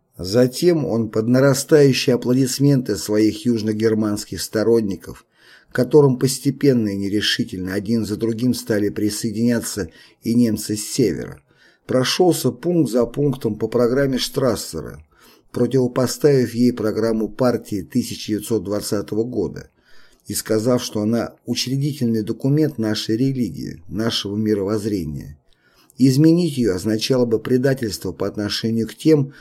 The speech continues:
кто умер, веря в нашу идею. Запись в дневнике Геббельса точно отражает процесс растущего замешательства среди фрондёров. "Я весь как побитый. Кто он, Гитлер? Реакционер?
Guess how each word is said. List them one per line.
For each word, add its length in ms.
кто 240
умер, 440
веря 340
в 40
нашу 440
идею. 440
Запись 500
в 60
дневнике 500
Геббельса 720
точно 340
отражает 600
процесс 520
растущего 760
замешательства 840
среди 340
фрондёров. 800
"Я 180
весь 240
как 220
побитый. 600
Кто 340
он, 360
Гитлер? 500
Реакционер? 880